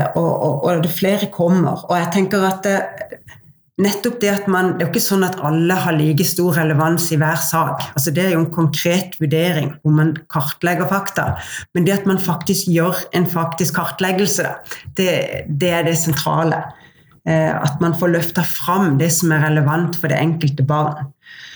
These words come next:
Og det siste elementet som barnekomiteen tar opp, det syvende, det er retten til utdanning. Og den kan man si, ja, men den får man jo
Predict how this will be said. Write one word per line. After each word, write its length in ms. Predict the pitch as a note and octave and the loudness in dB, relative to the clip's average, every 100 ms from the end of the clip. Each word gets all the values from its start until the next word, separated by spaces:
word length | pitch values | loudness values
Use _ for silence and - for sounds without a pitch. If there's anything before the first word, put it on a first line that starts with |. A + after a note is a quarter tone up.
| - - | -12 -2
Og 140 | F#3 F3+ | 0 2
det 300 | A3 - - | 0 0 -2
siste 380 | G#3+ G3+ - A#3 | 0 0 0 2
elementet 480 | A#3 F#3+ E3 E3 D3 | 2 2 0 0 0
som 160 | F3+ D3 | 2 2
barnekomiteen 880 | D#3+ E3+ F3+ - G3 F#3+ F3+ D#3 D3+ | 2 2 0 0 2 2 2 0 2
tar 240 | D3 C#3+ | 0 2
opp, 220 | C#3+ C#3+ E3+ | 2 0 0
det 60 | |
syvende, 460 | C#3+ F3+ E3+ E3 C3+ | 0 2 2 2 2
det 140 | D3+ F3 | 2 0
er 100 | E3+ | 0
retten 460 | E3 - - F#3 | -4 -4 -2 0
til 300 | F3+ - D#3 | 0 0 0
utdanning. 400 | D#3+ D#3 D3+ D3+ D3 | 0 0 0 0 -4
Og 80 | - | -2
den 160 | F3 F#3+ | 0 2
kan 160 | G#3 | 2
man 160 | G3+ F#3+ | 2 2
si, 80 | F3+ | 2
ja, 60 | D3+ | 2
men 140 | D3+ D3+ | 2 2
den 180 | A3+ A#3 | 2 0
får 300 | F3 D#3+ - G#3+ | 0 -2 2 4
man 160 | G3+ | 4
jo 140 | F3 | 2